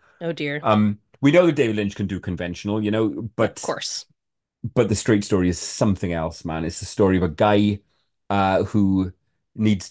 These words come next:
Speaker 2: he, he, he, a very old guy, a very old farmer, uh, a farming geezer in his eighties,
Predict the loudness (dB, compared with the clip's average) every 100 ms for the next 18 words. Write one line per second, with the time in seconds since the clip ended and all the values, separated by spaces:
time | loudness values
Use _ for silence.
0 | -6 -4 -2 -4 -4 -6 0 0 2 4
1 | 6 6 4 2 0 -2 -2 -2 -2 -4
2 | -4 -6 -4 -6 -8 -10 _ _ -4 -2
3 | 0 0 0 -2 -4 -4 -2 0 0 -2
4 | -4 -4 -4 -4 -2 -4 -4 -6 -8 -8
5 | -8 -14